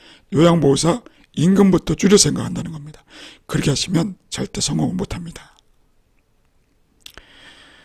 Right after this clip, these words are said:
방문 요양보호사들의 주요 관심은 일단 시급이 조금이라도 오르는 것입니다. 동의하시죠? 아마 대부분의 요양보호사들 그럴 겁니다.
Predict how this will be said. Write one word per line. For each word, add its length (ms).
방문 300
요양보호사들의 800
주요 280
관심은 540
일단 560
시급이 400
조금이라도 640
오르는 340
것입니다. 600
동의하시죠? 680
아마 120
대부분의 640
요양보호사들 560
그럴 140
겁니다. 400